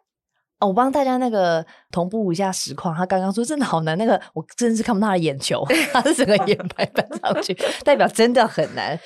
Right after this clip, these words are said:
那也是因为这个角色呢，让他拿到这个第五十七届金钟奖最佳女配角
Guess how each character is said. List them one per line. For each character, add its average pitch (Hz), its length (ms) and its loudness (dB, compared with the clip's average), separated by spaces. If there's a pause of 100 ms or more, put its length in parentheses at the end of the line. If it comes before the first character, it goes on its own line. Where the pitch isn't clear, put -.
(140)
那 302 60 2
也 262 140 2
是 262 80 0
因 339 60 2
为 330 100 0
这 320 80 -2
个 294 100 2
角 160 200 4
色 214 160 0
呢， 175 200 0
让 196 160 2
他 190 120 0
拿 156 180 -2
到 165 180 2
这 170 200 -2
个 160 80 -2
第 180 240 -4
五 165 120 -2
十 160 220 -2
七 214 380 -6
届 180 320 -2
金 170 200 -8
钟 175 220 -2
奖 143 240 -4
最 156 140 -4
佳 143 160 -4
女 139 120 -8
配 139 140 -6
角 - 100 -10